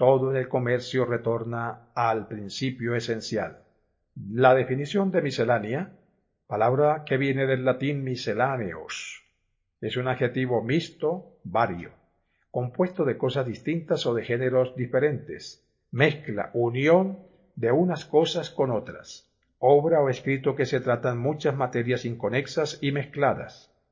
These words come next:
En Colombia, México y Panamá es una tienda pequeña de esquina.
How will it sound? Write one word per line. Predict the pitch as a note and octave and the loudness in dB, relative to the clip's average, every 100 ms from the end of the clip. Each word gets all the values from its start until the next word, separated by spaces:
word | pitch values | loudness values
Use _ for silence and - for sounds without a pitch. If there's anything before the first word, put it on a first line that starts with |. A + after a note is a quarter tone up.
| _ _ | _ _
En | - C3+ | -4 -4
Colombia, | B2+ B2+ D3+ A#2+ A#2+ | 0 2 2 0 -2
México | A#2+ B2+ C#3 B2+ C#3 | 0 -4 -4 -2 -2
y | |
Panamá | C#3 C#3 C3+ A#2+ C#3 E3 - | 0 0 0 0 0 -4 -4
es | B2 A#2 | -4 -2
una | B2+ | -2
tienda | B2+ A#2+ A#2+ A#2+ | 0 0 0 0
pequeña | B2 A#2+ A#2 A#2 A#2+ | 0 0 0 2 0
de | A#2+ | 0
esquina. | B2 - D3+ B2 D2+ | -2 -4 -6 -6 -8